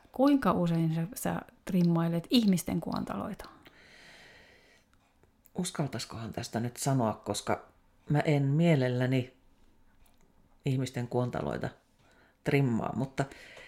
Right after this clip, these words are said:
Speaker 1: Tälleen korona-,
Speaker 2: Mm.
Speaker 1: koronajälkimainingeissa ja
Speaker 2: Mutta
Speaker 1: korona vieläkin päällä, niin vois samalla iskulla kato, eikä oma että koira.
Speaker 2: Joo, että myönnän, että mulla on väkisin tunkenut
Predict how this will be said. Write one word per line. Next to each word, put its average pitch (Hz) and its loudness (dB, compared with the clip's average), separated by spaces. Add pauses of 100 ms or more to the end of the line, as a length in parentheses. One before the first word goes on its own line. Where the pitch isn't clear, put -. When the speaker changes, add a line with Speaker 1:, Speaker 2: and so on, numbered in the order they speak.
(540)
Speaker 1:
Tälleen 202 2
korona-, 226 6
Speaker 2:
Mm. 254 4
Speaker 1:
koronajälkimainingeissa 180 4
ja 170 2
Speaker 2:
Mutta 202 -2
Speaker 1:
korona 175 4
vieläkin 180 4
päällä, 175 4
niin 180 2
vois 196 4
samalla 233 8
iskulla 185 2
kato, 170 -2 (220)
eikä 190 -2
oma 196 6
että - -2
koira. 165 2 (1800)
Speaker 2:
Joo, 123 -2 (260)
että - -4
myönnän, 196 8
että - 0
mulla 135 2
on - -2 (920)
väkisin 165 2
tunkenut 123 -2